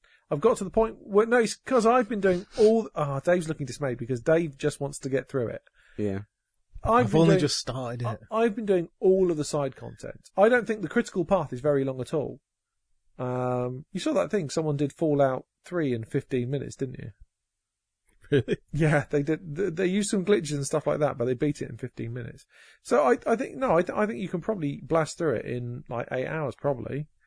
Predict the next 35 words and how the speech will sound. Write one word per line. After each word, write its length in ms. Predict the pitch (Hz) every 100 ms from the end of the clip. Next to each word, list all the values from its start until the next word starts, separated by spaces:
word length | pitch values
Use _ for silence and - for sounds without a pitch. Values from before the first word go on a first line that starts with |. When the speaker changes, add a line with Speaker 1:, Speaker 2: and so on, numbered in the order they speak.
| _ _ _
Speaker 1:
But 220 | 135 123 -
it's 160 | 143
gonna 120 | - 143
be 60 |
difficult 460 | 139 165 - 113 110
'cause 160 | - 123
you'll 80 |
be 100 | 123
facing 540 | 123 139 127 117 117 117
quite 260 | - 143
hard 220 | 123 127 123
enemies 460 | 123 98 98 113 -
and 260 | 117 117
you 140 | 117 117
will 140 | 110
have, 340 | 113 113 - _ _ _ _ _
you'll 140 | - 123
be 100 | 123
comparatively 600 | - 120 139 123 120 117
low 160 | 113 117
level. 400 | 131 123 - - _ _ _ _ _ _ _ -
But 120 | -
it's 100 | -
great. 260 | - - - _ - - - - _ -
Um, 680 | 156 160 160 160 156 160 - _ _ _ _ _
is 120 | 190
that, 240 | 294 - 285
is 160 | - 240
that 160 | 285 285
it 100 | 285
for 100 | 285
reviews? 400 | 277 277 349 320
Speaker 3:
Uh, 80 | _
Rocket 380 | 127 127 - 147
League. 260 | 143 160